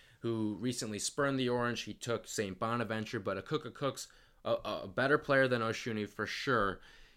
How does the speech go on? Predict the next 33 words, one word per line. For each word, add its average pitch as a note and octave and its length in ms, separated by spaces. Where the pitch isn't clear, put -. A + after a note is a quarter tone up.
averaging A#2 400
eleven A2+ 320
points, A2 460
four A#2+ 200
rebounds, G2+ 800
a - 80
couple C#3 220
of F#2 60
blocks A2 420
too. G2+ 560
He's A2+ 180
been A2+ 140
playing G2+ 380
for G#2 200
the G2 80
P A2+ 220
S G#2 180
A G#2 140
Cardinals. F#2+ 880
And, G2+ 600
uh, F2+ 220
Syracuse, D3 540
again, C#3 240
it's G#2 100
gonna B2 140
have B2+ 160
to C3 60
fill C3+ 260
the C3 80
front C3+ 280
court B2 240
up F#2+ 200
again. E2+ 320